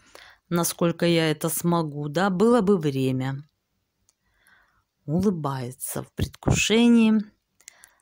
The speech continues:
наш дружище. Ну что, друзья, по отчёту всё. Далее будут картинки соответствующей тематики повествования.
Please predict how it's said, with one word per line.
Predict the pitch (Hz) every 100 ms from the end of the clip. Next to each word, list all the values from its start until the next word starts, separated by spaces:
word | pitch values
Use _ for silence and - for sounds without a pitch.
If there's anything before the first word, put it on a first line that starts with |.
| _ 156
наш | 156 160 185 175 - - - _ _
дружище. | 156 175 180 - 135 131 - - 135 135 _ _ _ _ _ _ _ _ _ _ _ _ _ _ _ _ _ _ _ _ _ _ _
Ну | 208 269 339 359
что, | - - 330
друзья, | 254 254 254
по | 254 285
отчёту | 294 - 392 415 349
всё. | - - 277 254 262 - _ _ _ _ _ _ _ _ _ _ _ _ -
Далее | 196 285 359 294 254
будут | 185 214 202 202
картинки | 220 220 - 214 196 190
соответствующей | 185 214 220 262 285 - 214 - 196
тематики | - 196 233 247 208 190
повествования. | - 226 226 214 - 147 147 170 175 170 170